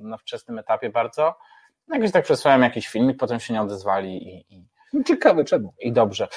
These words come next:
Speaker 1: Raz występowałem na... To też był początek, wiesz, to, to, to, to były naprawdę szalone czasy. Z jednej strony taki duży mam sentyment i tęsknię do tego, z drugiej strony to, jakie, wiesz, hały ja brałem, to jest po prostu nie do opisania, nie?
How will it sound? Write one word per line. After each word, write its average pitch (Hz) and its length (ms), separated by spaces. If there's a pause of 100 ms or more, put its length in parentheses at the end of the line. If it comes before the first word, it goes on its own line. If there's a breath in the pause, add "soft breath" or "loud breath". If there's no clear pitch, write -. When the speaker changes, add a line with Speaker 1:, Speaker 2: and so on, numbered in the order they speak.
(120)
Speaker 1:
Raz 143 300
występowałem 117 920 (180)
na... 110 600 (840)
To 135 100
też 147 160
był 135 360
początek, 131 760
wiesz, 113 360
to, 123 160
to, 139 160
to, 143 200
to 151 120
były 165 180
naprawdę 175 380
szalone 185 300
czasy. 170 340
Z - 20
jednej 160 200
strony 170 360
taki 156 220
duży 165 240
mam 160 120
sentyment 160 460
i 151 60
tęsknię 160 360
do 147 100
tego, 165 440 (580 loud breath)
z 113 100
drugiej 160 260
strony 160 280 (100)
to, 220 180
jakie, 160 260
wiesz, 147 240
hały 196 340
ja 117 120
brałem, 117 520
to - 100 (420 loud breath)
jest 226 200
po 226 60
prostu 208 340
nie 214 140
do 208 120
opisania, 139 540
nie? 101 220